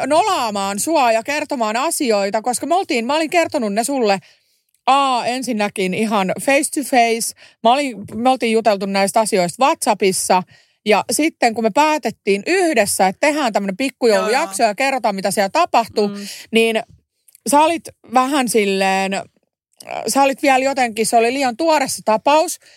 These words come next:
Speaker 2: Mm.
Speaker 1: niin sä et oikein puhunut mitään. Ja, ja se tuli mulle yllätyksenä, että, että kun me mennään studioon, meidän pitäisi nauhoittaa jakso, ja sä oot ihan vail-,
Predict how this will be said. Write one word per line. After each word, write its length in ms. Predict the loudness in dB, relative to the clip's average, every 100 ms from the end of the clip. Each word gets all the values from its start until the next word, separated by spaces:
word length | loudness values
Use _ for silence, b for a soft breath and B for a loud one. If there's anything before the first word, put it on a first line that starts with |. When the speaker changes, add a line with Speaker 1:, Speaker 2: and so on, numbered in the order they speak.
| b -6
Speaker 2:
Mm. 100 | 0
Speaker 1:
niin 220 | 2 0 -6 -8 -2
sä 160 | 2 2
et 100 | 2
oikein 260 | 2 2 2
puhunut 460 | 2 2 -2 -2
mitään. 680 | -2 -2 -2 0 0 0 0
Ja, 160 | 0 0
ja 260 | 0 0
se 120 | 0 0
tuli 200 | 0 2
mulle 300 | 2 2 0
yllätyksenä, 720 | -2 -4 -6 -4 -2 0 -2 B B B
että, 420 | 0 2 2 2 2
että 160 | 0 0
kun 80 |
me 120 | 0 2
mennään 300 | 2 0 0
studioon, 440 | 0 2 2 2
meidän 120 | 0
pitäisi 240 | 0 0 0
nauhoittaa 380 | -2 2 2
jakso, 500 | 2 0 -2 -2 -2
ja 160 | 0 0
sä 140 | 0
oot 160 | 0 0
ihan 260 | -2 0 0
vail-, 420 | 2 2 -2